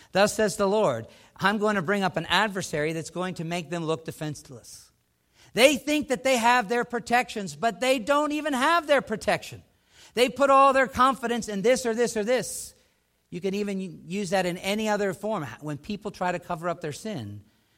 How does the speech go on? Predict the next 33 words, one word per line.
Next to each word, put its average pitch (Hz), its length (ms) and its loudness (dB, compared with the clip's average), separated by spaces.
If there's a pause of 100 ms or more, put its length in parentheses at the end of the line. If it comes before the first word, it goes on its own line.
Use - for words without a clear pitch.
(120)
God 160 220 2
is 170 100 -4
saying, 160 340 -4 (200)
"I'll 147 160 -8
just 143 200 -12
pull 147 220 -6
down 131 200 -2
that 120 120 -8
stronghold." 95 580 -14 (300)
The 151 120 -4
third 208 300 4
thing 208 180 0
that 190 100 -2
the 180 100 0
Lord 180 240 4
says 185 300 0
is 156 120 -6
in 151 100 -4
verse 156 260 -2
twelve, 123 500 0 (260)
and 139 120 -6
he 151 80 -4
uses 190 320 -4
the 180 100 -4
analogy 175 480 -2
of 143 140 -2
a - 20 -10
shepherd 131 600 -4 (280)
rescuing 156 680 -2
somebody 165 500 -2
from 147 240 -6
the 143 60 -2
wolves 120 480 -8